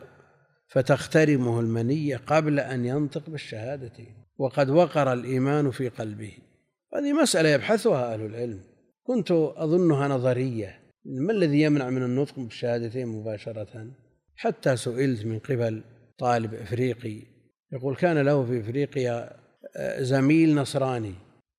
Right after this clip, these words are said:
فوقر الإيمان في قلبه، فقلت له: "نذهب إلى الشيخ فلان يلقنك وتسلم على يديه". يقول: "ذهبنا إلى الشيخ فوجدناه يتأهب لصلاة الظهر، قد بقي على الأذان ربع ساعة".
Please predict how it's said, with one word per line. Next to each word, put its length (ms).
فوقر 500
الإيمان 440
في 120
قلبه، 600
فقلت 320
له: 340
"نذهب 360
إلى 120
الشيخ 320
فلان 540
يلقنك 640
وتسلم 440
على 320
يديه". 340
يقول: 220
"ذهبنا 540
إلى 100
الشيخ 540
فوجدناه 680
يتأهب 600
لصلاة 440
الظهر، 480
قد 140
بقي 320
على 160
الأذان 360
ربع 340
ساعة". 400